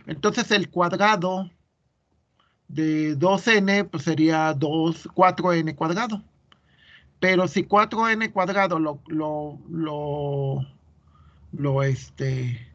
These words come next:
lo factorizas y dices cuatro n cuadrado es igual a dos por dos n cuadrado, entonces,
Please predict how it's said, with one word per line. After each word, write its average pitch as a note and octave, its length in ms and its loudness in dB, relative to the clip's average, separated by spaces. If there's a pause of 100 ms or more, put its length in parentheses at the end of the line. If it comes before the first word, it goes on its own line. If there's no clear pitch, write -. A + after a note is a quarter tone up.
(420)
lo D#3 120 0
factorizas F3+ 680 2
y G3 40 -2
dices F3 580 0 (300)
cuatro G3 360 2
n G#3+ 180 -2
cuadrado F#3+ 460 2
es F#3+ 120 -4
igual F3 340 0
a D#3+ 100 -2
dos F#3+ 480 0
por D#3+ 300 -4
dos F3+ 300 0
n F3+ 180 -2
cuadrado, F3+ 600 2 (880)
entonces, F3+ 720 -2